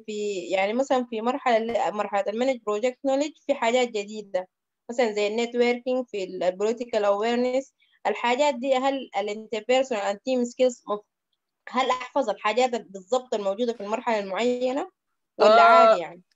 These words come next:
Speaker 2: لا، هي أنت تفهميها بس ما، ما، ما بالضرورة تحفظيها، تفهميها لأنه بتختلف. يعني أنت مثلًا عندك الحتة بتاعت ال-، بداية في البروجكت تشارتر نحن عندنا انترفيوز، بنعمل انترفيو للستيك هولدرز،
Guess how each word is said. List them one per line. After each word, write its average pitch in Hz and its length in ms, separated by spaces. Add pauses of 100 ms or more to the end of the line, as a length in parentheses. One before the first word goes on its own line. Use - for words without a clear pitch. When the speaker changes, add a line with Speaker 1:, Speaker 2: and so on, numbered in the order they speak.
(120)
Speaker 2:
لا، 220 320
هي 302 240
أنت 294 140
تفهميها 226 540
بس 196 220
ما، 226 120
ما، 254 180
ما 247 200
بالضرورة 190 380
تحفظيها، 139 640
تفهميها 220 540
لأنه 277 420
بتختلف. 185 580
يعني 160 220
أنت 240 140
مثلًا 240 540
عندك 226 440 (240)
الحتة 233 340
بتاعت 170 320
ال-، 156 320
بداية 202 360
في 208 160
البروجكت 170 460
تشارتر 240 420
نحن 208 260
عندنا 226 500
انترفيوز، 175 600
بنعمل 196 500
انترفيو 175 460
للستيك 180 400
هولدرز، 160 440